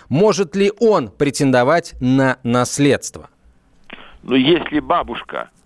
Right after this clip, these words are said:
Speaker 2: завещала двоим, то значит двоим.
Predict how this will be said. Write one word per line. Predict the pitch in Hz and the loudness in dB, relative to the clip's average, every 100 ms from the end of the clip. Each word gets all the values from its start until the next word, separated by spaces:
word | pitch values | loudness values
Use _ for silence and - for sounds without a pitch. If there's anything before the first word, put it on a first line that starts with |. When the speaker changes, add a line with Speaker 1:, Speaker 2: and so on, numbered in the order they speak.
| _ _ _ _ | _ _ _ _
Speaker 2:
завещала | - 147 156 156 - 151 117 107 | -6 -4 0 0 0 0 0 -2
двоим, | 101 135 143 180 240 254 - | -2 -2 -2 -4 -8 -8 -4
то | 147 | -4
значит | 113 165 240 233 175 | -2 -4 -2 -4 -4
двоим. | 139 156 123 98 92 | -2 -2 -2 -6 -10